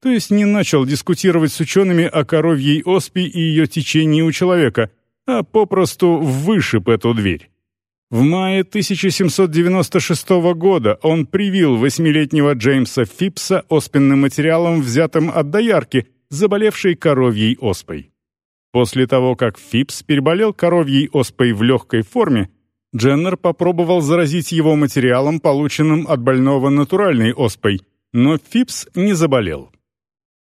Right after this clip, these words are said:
Оставим в стороне правомерность проведения медицинских экспериментов на детях. Дело было в восемнадцатом веке, когда на многое смотрели иначе, и поаплодируем решительному доктору Дженнеру,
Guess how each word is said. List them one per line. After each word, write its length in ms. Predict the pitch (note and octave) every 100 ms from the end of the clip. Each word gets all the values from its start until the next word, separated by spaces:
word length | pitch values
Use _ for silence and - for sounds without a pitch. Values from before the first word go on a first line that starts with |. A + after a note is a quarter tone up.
| _ _ _
Оставим 540 | A2 B2 - A#3 A3 F3+
в 40 |
стороне 460 | - G3+ G#3+ A3 C3+
правомерность 840 | - G#2 G#2+ A2+ D#3+ A#2 G2 -
проведения 600 | A#2 B2+ C#3 F3 F3 E3+
медицинских 800 | E3+ E3 E3 G#3 F3+ - C#3+ -
экспериментов 800 | C#3 - D#3+ D#3 E3+ D3+ D3+ -
на 160 | C#3
детях. 460 | C3+ A3 - - - _ _ _ _ -
Дело 320 | G2+ B2 A#2
было 300 | A2+ A#2+ A#2
в 120 | G#2+
восемнадцатом 800 | A#2+ - B2 B2 B2 - A#2+ A#2+
веке, 380 | A2+ E3 - F2+
когда 400 | - F#2+ G2+ A2
на 140 | A2+ A#2
многое 440 | A#2 B2+ B2 A#2+
смотрели 600 | - C3 A#2+ C3+ C3 C3+
иначе, 440 | D#3+ F3+ - G2+ - _ _ _
и 140 | G#3+ A3
поаплодируем 1080 | - G#3 G3 F#3+ F#3+ D#3 G3+ F#3+ F#3+ F3
решительному 880 | E3+ F3+ - G3 - E3+ D#3 D#3 D#3
доктору 560 | C3 D#3+ - - D3+ D3
Дженнеру, 580 | A#2 E3+ D3 A2+ G#2+